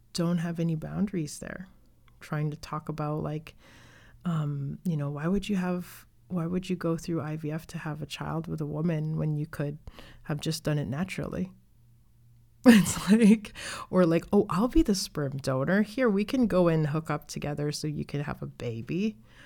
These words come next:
Or like, you know, like, you know, "You just haven't met the right guy yet. Oh, I wanna join you too." Like, fuck off, right? Like,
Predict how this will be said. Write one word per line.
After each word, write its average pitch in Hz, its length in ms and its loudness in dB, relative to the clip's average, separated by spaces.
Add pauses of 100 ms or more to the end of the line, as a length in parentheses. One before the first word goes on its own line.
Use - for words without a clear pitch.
(200)
Or 196 120 -2
like, 190 240 0
you 202 40 -2
know, 185 120 2
like, 180 260 0 (240)
you 196 100 -2
know, 180 100 4
"You 185 140 4
just 226 200 -2
haven't 202 280 2
met 180 200 0
the 170 80 -4
right 156 260 -6
guy 175 240 -6
yet. - 320 -8 (140)
Oh, 208 100 4
I 185 180 0
wanna 254 220 4
join 143 420 0
you 147 140 -2
too." 151 440 -4 (340)
Like, 240 180 0 (360)
fuck - 380 -2
off, 233 640 0 (160)
right? 226 320 0
Like, 196 240 0